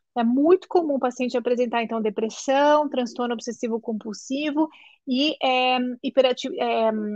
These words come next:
e, é, déficit de atenção e hiperatividade. Né, a gente normalmente espera a partir dos oito anos, né, dezoito anos, o paciente tem dezoito anos, é,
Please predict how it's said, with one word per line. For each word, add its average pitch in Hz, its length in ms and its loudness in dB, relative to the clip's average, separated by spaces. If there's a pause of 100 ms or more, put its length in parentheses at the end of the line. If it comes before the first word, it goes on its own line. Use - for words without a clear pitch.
(760)
e, 240 240 4
é, 226 580 4
déficit 240 240 0
de 277 60 4
atenção 254 340 0
e 254 40 0
hiperatividade. 240 960 2 (400)
Né, 233 120 2
a 240 60 4
gente 240 220 -2
normalmente 277 520 -2
espera 269 460 0
a - 20 4
partir 262 280 -4
dos 247 200 -6
oito 254 320 0
anos, 277 480 -2
né, 240 180 -6
dezoito 240 420 -4
anos, 240 280 -4 (100)
o 311 160 -14
paciente 233 320 -10
tem 247 100 -6
dezoito 226 360 -6
anos, 240 280 -6 (520)
é, 220 600 2